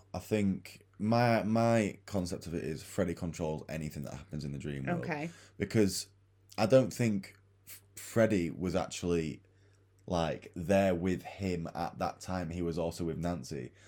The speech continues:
Speaker 1: Like, I think he planned the dream as a whole. Like, he wanted a dream inside a dream. Like, he wanted Nancy to see him about to kill him.
Speaker 2: Dreamception.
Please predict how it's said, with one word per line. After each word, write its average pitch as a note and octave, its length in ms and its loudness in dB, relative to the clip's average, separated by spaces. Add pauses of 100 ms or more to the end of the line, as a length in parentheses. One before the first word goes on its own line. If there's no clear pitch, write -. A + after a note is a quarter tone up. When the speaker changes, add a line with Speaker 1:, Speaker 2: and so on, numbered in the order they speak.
(180)
Speaker 1:
Like, C2 100 -2
I E2 40 -2
think G#2 160 -2
he F#2+ 40 -2
planned F#2+ 300 0
the F#2 40 2
dream F#2 260 -2
as E2 60 -6
a D#2+ 60 -4
whole. F2+ 220 -2
Like, D#2+ 160 -2
he E2+ 60 -2
wanted G2 220 2
a - 20 -6
dream F#2 260 0
inside E2+ 300 -2
a D#2+ 40 -2
dream. C#2 440 -4 (380)
Like, D#2+ 180 -2
he G2 160 2
wanted F2+ 300 0
Nancy F2+ 380 -2
to E2+ 120 -8
see E2+ 280 0
him E2+ 180 -2
about D2+ 360 -4
to D#2+ 100 -8
kill E2 240 -2
him. A1 180 -8 (400)
Speaker 2:
Dreamception. - 760 -10